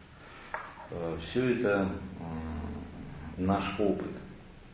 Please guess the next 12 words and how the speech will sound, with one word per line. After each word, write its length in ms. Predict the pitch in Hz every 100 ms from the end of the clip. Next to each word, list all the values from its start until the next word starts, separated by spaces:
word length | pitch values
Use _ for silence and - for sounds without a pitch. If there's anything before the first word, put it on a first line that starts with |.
| -
Но 420 | 98 104 110 104 95 - - - - - - - - - - 101
дело 280 | 95 95 92
в 120 | 90 92
том, 180 | 98
что 380 | 92 95 90 87 - - - - - -
происходит, 680 | 98 95 - - - 95 - - - - - - - - 85
а, 160 | 82 80 -
трансформация 920 | 95 95 - 104 104 104 92 - 80
вот 160 | 80 85
этой 180 | 82
картины 720 | 80 92 90 - 135 120 82 - - 95
опыта. 500 | 92 - 64 -